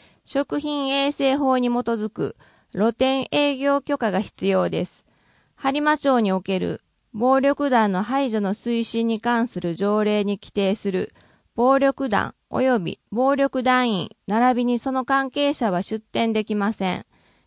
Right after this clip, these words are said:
費用、一店あたり、非営利団体二千円、民間事業者五千円。締め切り日時、六月十日土曜日、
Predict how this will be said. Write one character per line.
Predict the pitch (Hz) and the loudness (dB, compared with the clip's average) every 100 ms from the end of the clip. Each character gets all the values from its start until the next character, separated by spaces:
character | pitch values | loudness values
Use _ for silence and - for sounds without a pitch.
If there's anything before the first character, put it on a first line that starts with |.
| _ | _
費 | - 269 | -4 2
用、 | 247 185 - _ _ | 4 2 -2 _ _
一 | - 277 285 | -8 -6 -6
店 | _ 294 285 269 | _ 0 2 0
あ | |
た | 240 208 | 2 0
り、 | 160 104 _ _ _ | 0 -8 _ _ _
非 | - 277 285 - - | -6 -2 -2 -2 0
営 | 254 277 | 4 4
利 | 254 247 | 2 0
団 | 262 262 | 0 0
体 | 220 185 180 | -2 -2 0
二 | 196 | -2
千 | 208 254 262 247 | 0 0 2 2
円、 | 185 151 _ _ _ _ _ | 0 -2 _ _ _ _ _
民 | 233 294 294 | -4 -4 -2
間 | 285 285 | 0 0
事 | 262 262 | -2 -2
業 | 285 269 | 0 0
者 | 254 185 | -2 -4
五 | 180 | -2
千 | 208 208 220 233 | -2 -2 0 0
円。 | 180 - _ _ _ _ - | -4 -8 _ _ _ _ -20
締 | - 269 | -8 -4
め | 302 | -2
切 | - 285 | -2 -2
り | 269 | -2
日 | 269 247 262 | -4 -4 -4
時、 | 180 151 - _ _ _ | -4 -6 -8 _ _ _
六 | 214 - 285 | -2 -2 0
月 | 285 285 - | -2 -2 -4
十 | 240 233 | -2 0
日 | 226 233 | 0 0
土 | 214 | 2
曜 | 233 262 240 | 2 2 0
日、 | 165 160 | -2 -8